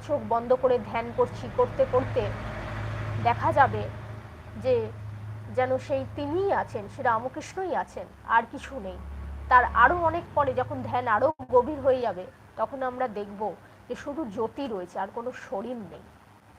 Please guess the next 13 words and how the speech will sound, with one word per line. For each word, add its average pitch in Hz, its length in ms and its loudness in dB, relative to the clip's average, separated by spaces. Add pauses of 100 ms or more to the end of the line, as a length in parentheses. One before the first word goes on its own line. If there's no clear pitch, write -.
(1300)
সেটাই 254 200 -4
শ্রী 285 120 -8
রামকৃষ্ণ 247 520 -4
বলছেন 202 460 -8
যে 214 220 -6 (480)
সেই 277 160 0
অবস্থায় 277 480 2
যেন 285 160 -2 (120)
আমি 254 360 -2
বর্তমান, 185 640 -6
আমি 277 260 2
মনে 359 220 0
করছি 349 260 -4